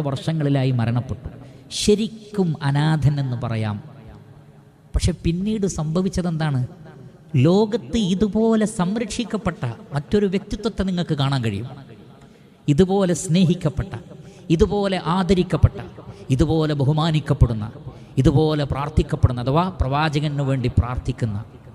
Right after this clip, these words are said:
ഒരു വ്യക്തിത്വത്തെ ലോകത്ത് നമുക്ക് കാണാൻ കഴിയും. അതാണ്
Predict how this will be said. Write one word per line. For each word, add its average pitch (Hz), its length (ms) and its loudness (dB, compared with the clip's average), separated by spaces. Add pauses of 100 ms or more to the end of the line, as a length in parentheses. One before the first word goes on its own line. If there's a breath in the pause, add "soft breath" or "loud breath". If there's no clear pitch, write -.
(160)
ഒരു 120 180 4
വ്യക്തിത്വത്തെ 123 560 -2 (680)
ലോകത്ത് 147 580 4
നമുക്ക് 123 280 -2
കാണാൻ 107 260 -2
കഴിയും. 98 300 -10 (600)
അതാണ് 143 280 2